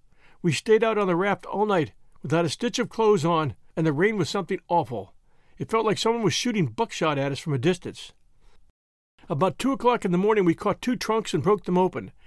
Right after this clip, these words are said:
and it looked like a godsend to us, as both were full of blankets. We took these blankets and covered the women and children,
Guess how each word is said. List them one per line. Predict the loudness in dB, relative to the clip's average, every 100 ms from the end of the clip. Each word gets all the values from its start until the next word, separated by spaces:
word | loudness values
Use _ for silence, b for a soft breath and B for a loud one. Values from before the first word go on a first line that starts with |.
| b b
and | -2
it | -2
looked | 0
like | -2 0
a |
godsend | 0 0 0 0 0 2
to | 2
us, | 0 -4 -8
as | -6
both | 0 2 0
were |
full | -2 -2
of | 0
blankets. | 0 -2 -2 -10 -16 -20 -20 b b b b b b
We | -6
took | -2 -2 0
these | 0
blankets | 0 0 -2 -4
and | -6
covered | -4 -2 0
the | 0
women | 0 2
and | 0
children, | 2 0 0 -2